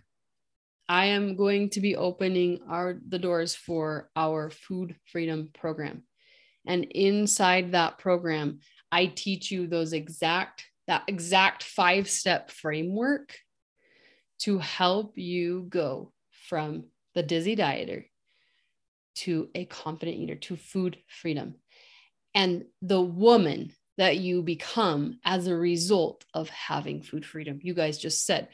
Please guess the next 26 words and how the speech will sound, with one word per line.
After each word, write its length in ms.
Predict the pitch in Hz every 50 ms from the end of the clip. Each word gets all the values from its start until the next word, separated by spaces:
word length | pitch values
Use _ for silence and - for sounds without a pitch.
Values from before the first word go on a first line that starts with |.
| - - _ _
there's 240 | - 180 165 - -
so 140 | - 185 170
much 320 | 165 151 - - - -
more, 340 | 170 165 151 - - - - _ _ _ _
right? 280 | 156 151 147 147 - -
It 80 | 180 180
would 140 | 196 190 170
open 260 | 170 156 - 170 165
up 120 | 147 -
so 380 | - - - - - 170 156 156
much 400 | 156 156 156 147 - - - -
more 260 | 160 165 156 147 156
for 220 | - - 156 151
me. 240 | - - - - - _ _ _ _ _ _ _ _ _ _ _ _ _ _ _ _ _ _ _ _ _ _ _ _ _ _ _ _ _ _ _ _ _ _ _ _ _ _ _ _ _ _ _ _ _ _ _ _ _ _ _ _
And 440 | 175 180 180 175 165 156 160 160 - _ _ _ _ _ _ _ _ _ _
that's 400 | 185 175 160 165 180 180 - -
what 160 | 202 180 -
we're 160 | - 185 180
going 300 | 170 165 160 156 160 160
to 100 | 160 -
be 120 | 165 160 156
sharing 520 | 147 - - - 160 160 165 175 202 226
with 220 | 240 240 240 240 -
you 240 | 233 233 240 240 240
on 280 | - 165 175 175 170
Monday. 500 | 170 170 180 196 208 247 311 349 339 -